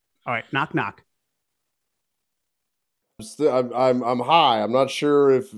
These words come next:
Speaker 2: if, if I heard a knock at the door or not. I'm not sure if I heard a knock at the door. So you might have to knock a little louder 'cause I got the door shut.
Speaker 1: Knock, knock.
Speaker 2: Oh, okay. I think I heard something at the door.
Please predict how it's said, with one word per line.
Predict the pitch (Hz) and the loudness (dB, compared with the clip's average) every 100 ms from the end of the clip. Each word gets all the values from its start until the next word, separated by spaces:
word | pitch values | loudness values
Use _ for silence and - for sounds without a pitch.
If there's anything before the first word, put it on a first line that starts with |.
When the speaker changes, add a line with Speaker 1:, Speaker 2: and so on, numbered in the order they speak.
| 104 | -8
Speaker 2:
if, | 120 98 113 | -8 -8 -10
if | 113 | -2
I | 127 | -2
heard | 139 135 113 | 0 0 0
a | |
knock | 127 143 | 0 0
at | 135 | -4
the | 110 | -6
door | 113 104 | -4 -4
or | 95 | -4
not. | 101 82 78 | -6 -8 -10
I'm | 95 | -8
not | 110 104 | -6 -6
sure | - 117 | -6 -6
if | 107 | -4
I | 104 | -4
heard | 101 95 | -4 -6
a | 92 | -6
knock | 98 95 | -6 -8
at | |
the | 90 | -12
door. | 107 92 | -12 -10
So | - | -12
you | 113 | -6
might | 120 | -2
have | 117 110 | -2 -4
to | |
knock | 110 104 | -6 -8
a | 107 | -8
little | 98 | -10
louder | 92 95 87 87 | -8 -8 -8 -12
'cause | 92 | -14
I | 90 | -12
got | 92 87 | -12 -14
the | |
door | 90 92 90 | -14 -14 -14
shut. | 90 82 73 _ _ _ _ _ _ _ _ _ _ _ _ _ | -16 -18 -18 _ _ _ _ _ _ _ _ _ _ _ _ _
Speaker 1:
Knock, | 135 120 117 117 - | -6 -4 -4 -8 -12
knock. | 135 123 113 _ _ _ _ _ _ _ | -4 -4 -4 _ _ _ _ _ _ _
Speaker 2:
Oh, | 92 92 | -6 -6
okay. | 85 85 80 | -6 -8 -10
I | |
think | 85 98 | -10 -10
I | 87 | -8
heard | 107 107 | -6 -8
something | - 80 - | -10 -14 -14
at | 78 | -14
the | 85 | -10
door. | 87 80 80 | -8 -8 -10